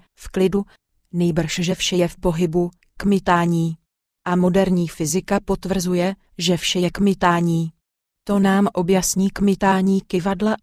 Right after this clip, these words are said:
při němž míra výkyvu doprava je měrou výkyvu doleva. Tento rytmus najdeme všude v životě, například při nádechu a výdechu nebo v rytmu bdění a spánku. Jako po nadechnutí následuje stoprocentně výdech,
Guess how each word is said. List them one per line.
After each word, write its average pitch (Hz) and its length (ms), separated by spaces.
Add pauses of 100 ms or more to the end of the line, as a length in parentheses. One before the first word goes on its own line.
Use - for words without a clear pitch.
(120)
při 190 220
němž 190 360
míra 180 340
výkyvu 185 460
doprava 196 500
je 202 140
měrou 190 400
výkyvu 190 560
doleva. 190 480 (540)
Tento 180 400
rytmus 185 480
najdeme 185 480
všude 226 360
v 185 40
životě, 202 540 (200)
například 180 680 (120)
při - 200
nádechu 160 640
a 220 80
výdechu 190 500
nebo 170 300
v 160 40
rytmu 208 360
bdění 180 480 (140)
a 170 80
spánku. 151 640 (480)
Jako 190 320
po 196 200
nadechnutí 180 720
následuje 202 640
stoprocentně 208 920
výdech, 185 480